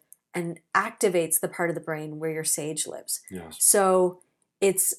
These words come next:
Speaker 1: scientifically based. It's not just an exercise, you know, to get present. I just
Speaker 2: No.
Speaker 1: wanted to, to
Speaker 2: No, thank you for saying that,
Speaker 1: ground
Speaker 2: yeah.
Speaker 1: people in that, that there's, there's a scientific reason behind these two exercises.
Speaker 2: Yeah.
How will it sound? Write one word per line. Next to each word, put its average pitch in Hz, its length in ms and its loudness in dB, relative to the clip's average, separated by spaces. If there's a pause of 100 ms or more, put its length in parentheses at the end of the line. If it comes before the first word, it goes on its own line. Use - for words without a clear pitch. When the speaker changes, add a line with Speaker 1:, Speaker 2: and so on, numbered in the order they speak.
(260)
Speaker 1:
scientifically 202 1040 2
based. 160 420 2
It's 170 140 -2
not 170 180 -2
just - 180 -2
an 175 100 -4
exercise, 165 720 2
you - 100 -8
know, 160 140 -2
to 151 100 -8
get - 220 -2
present. 180 540 4
I 170 60 -2
just 175 180 -4
Speaker 2:
No. - 40 -2
Speaker 1:
wanted 175 200 0
to, 160 400 -4
to 156 480 -8
Speaker 2:
No, 104 140 0
thank 101 200 0
you 104 80 0
for 180 80 -4
saying 185 40 -6
that, - 60 -4
Speaker 1:
ground 208 420 6
Speaker 2:
yeah. - 80 -10
Speaker 1:
people 190 260 -2
in 170 140 -2
that, 160 280 -6 (320)
that 180 140 -2
there's, 175 540 2
there's 175 180 0
a 175 40 -2
scientific 170 680 -2
reason 170 480 -4
behind 156 440 -10
these 151 160 -8
two - 180 -10
exercises. - 720 -10
Speaker 2:
Yeah. 85 180 -10